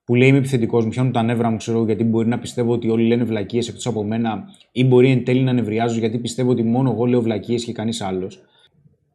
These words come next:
είναι ότι μία από τις ασκήσεις που μπορεί να σε βοηθήσει πάρα πολύ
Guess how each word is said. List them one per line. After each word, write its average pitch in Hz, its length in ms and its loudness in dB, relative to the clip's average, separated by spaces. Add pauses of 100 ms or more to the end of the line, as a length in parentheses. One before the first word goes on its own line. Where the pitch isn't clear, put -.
(140)
είναι 139 220 2
ότι 170 540 2 (600)
μία 143 340 4
από 143 200 0
τις - 160 -8
ασκήσεις 147 420 -2
που 143 80 -4
μπορεί 120 240 2
να 151 80 0
σε 139 140 -2
βοηθήσει 117 460 -2
πάρα 139 260 2
πολύ 98 380 -2